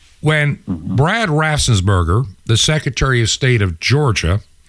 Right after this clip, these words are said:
Speaker 1: how did he
Speaker 2: Mm-hmm.
Speaker 1: communicate with Dominion voting machines for the longest time as Secretary of State? Using his
Speaker 2: Right.
Speaker 1: personal
Speaker 2: Right.
Speaker 1: Gmail account where he couldn't be subpoenaed,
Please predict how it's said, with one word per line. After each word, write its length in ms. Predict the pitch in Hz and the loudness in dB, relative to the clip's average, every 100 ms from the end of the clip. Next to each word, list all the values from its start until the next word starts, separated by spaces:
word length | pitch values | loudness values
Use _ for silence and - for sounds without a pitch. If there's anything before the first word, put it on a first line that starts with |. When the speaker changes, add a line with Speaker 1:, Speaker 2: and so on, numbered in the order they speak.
| - - - - - - _ | -20 -20 -20 -20 -20 -20 _
Speaker 1:
how 240 | - 170 | -4 -2
did 100 | 220 | -2
he 80 | 233 | 0
Speaker 2:
Mm-hmm. 100 | 202 | 0
Speaker 1:
communicate 520 | - 170 156 - 139 - | 2 2 2 0 -2 0
with 140 | 120 | 0
Dominion 400 | 117 120 117 107 | 2 2 2 2
voting 300 | 110 131 110 | 2 2 2
machines 440 | 98 - 113 107 | 2 0 2 0
for 100 | - 90 | 0 -2
the 100 | 101 | 0
longest 440 | 113 120 107 - | 2 2 2 0
time 260 | 120 110 98 | 0 2 2
as 120 | 95 | 2
Secretary 560 | 123 107 98 117 104 | 0 -2 -2 0 0
of 80 | 95 | 0
State? 380 | 87 135 110 - - _ - - - - - | 0 0 -2 -4 -12 _ -20 -20 -20 -20 -18
Using 480 | - 107 214 202 190 | -2 0 2 2 2
his 160 | 127 - | 0 0
Speaker 2:
Right. 100 | - | -2
Speaker 1:
personal 460 | 175 165 147 127 | 0 0 2 2
Speaker 2:
Right. 80 | 101 | 2
Speaker 1:
Gmail 400 | 113 165 123 101 | 2 2 2 2
account 480 | 92 - 107 113 - - - - _ | 2 2 2 2 0 -8 -20 -20 _
where 300 | 135 139 139 | 0 2 0
he 360 | - - 135 | -2 -2 0
couldn't 400 | 123 - 143 139 | 0 -4 0 0
be 200 | 120 123 | 2 2
subpoenaed, 720 | 113 - 117 165 170 110 104 | 2 0 -2 0 2 2 2